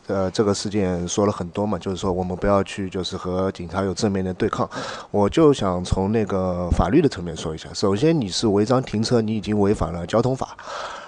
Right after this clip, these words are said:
然后你去辱骂警察，有些人，好多人都会觉得，就是说现在警察是打不卡-，呃，打不还口，骂不还手。其实这是一个非常错误的概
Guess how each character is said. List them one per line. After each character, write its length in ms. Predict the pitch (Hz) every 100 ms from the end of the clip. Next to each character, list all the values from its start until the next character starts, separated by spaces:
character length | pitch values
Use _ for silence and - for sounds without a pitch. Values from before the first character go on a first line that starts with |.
| -
然 220 | - 110 139
后 220 | 151 127
你 160 | 104
去 200 | 90 135
辱 200 | 120 95
骂 180 | 92 127
警 180 | 117 87
察， 300 | - 82 95 - - - -
有 180 | 110 107
些 220 | 185 220
人， 400 | 151 131 143 139
好 240 | - 104 95
多 160 | 170
人 160 | 143 120
都 120 | 127
会 120 | 127
觉 160 | 98 95
得， 120 | 101
就 120 | 104
是 60 | 95
说 200 | 98 98
现 160 | 123
在 100 | 104
警 160 | 95 92
察 160 | 87 98
是 120 | 95
打 160 | -
不 120 | 85 -
卡-， 120 | -
呃， 180 | 101 90
打 160 | 90 90
不 120 | 135
还 200 | 110 107
口， 180 | 113 92
骂 160 | 98 98
不 120 | 92
还 180 | 92 90
手。 220 | - 76
其 220 | - 120 120
实 280 | 107 107
这 160 | 107 120
是 240 | - 104
一 60 | 101
个 160 | 117 101
非 160 | 147
常 180 | 139 92
错 220 | - 165
误 100 | 117
的 80 | 82
概 160 | -